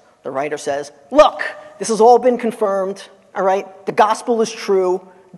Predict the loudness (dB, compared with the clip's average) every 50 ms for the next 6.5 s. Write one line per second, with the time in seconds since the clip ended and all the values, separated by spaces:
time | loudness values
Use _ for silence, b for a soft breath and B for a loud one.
0 | _ _ 2 2 4 4 2 0 -4 -12 -10 0 2 2 2 4 4 2 4 4
1 | 4 2 2 0 0 0 -6 -12 -18 -20 -20 -20 _ _ _ _ _ _ _ _
2 | _ _ _ _ _ _ -14 -12 -12 -12 -12 -8 -6 -6 -2 0 0 2 2 2
3 | 2 0 0 -2 -4 -4 -2 -4 -4 -4 -6 -10 -2 0 2 2 2 -2 -4 -8
4 | -8 -6 -4 0 2 2 2 2 0 -8 -10 -16 -20 -20 B B B B B B
5 | B B B B B B B -8 -4 -2 0 0 0 -2 -4 -2 -2 -2 -2 -2
6 | -4 -6 -6 -4 -2 -2 -2 -4 -4 -8